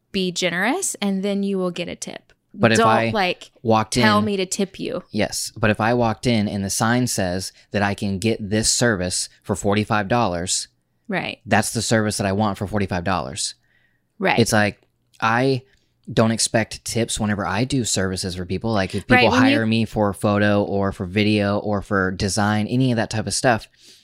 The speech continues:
Speaker 1: You
Speaker 2: that we
Speaker 1: quote
Speaker 2: agreed
Speaker 1: them.
Speaker 2: to a price. Like, I'm being paid this amount of money.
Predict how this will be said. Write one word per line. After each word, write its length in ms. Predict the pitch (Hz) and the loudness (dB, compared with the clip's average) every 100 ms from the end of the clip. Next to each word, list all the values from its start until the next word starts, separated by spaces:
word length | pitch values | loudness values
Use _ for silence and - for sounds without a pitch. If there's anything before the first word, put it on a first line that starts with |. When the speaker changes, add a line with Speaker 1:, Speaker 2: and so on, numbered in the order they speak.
| _ _ _ _ | _ _ _ _
Speaker 1:
You 120 | - 208 | 2 4
Speaker 2:
that 80 | 123 | 8
we 120 | 135 | 8
Speaker 1:
quote 100 | 151 | 8
Speaker 2:
agreed 120 | 123 156 | 6 4
Speaker 1:
them. 80 | 165 | 4
Speaker 2:
to 160 | 180 | 2
a 40 | 156 | 2
price. 520 | - 214 113 - - - | 2 0 0 -4 -6 -4
Like, 220 | 127 113 - | 0 0 0
I'm 100 | 127 | 0
being 200 | 151 156 | 4 2
paid 260 | 147 170 147 | 2 0 2
this 120 | 139 | 0
amount 200 | 151 139 | 0 0
of 60 | |
money. 300 | 156 156 101 | 0 -2 -4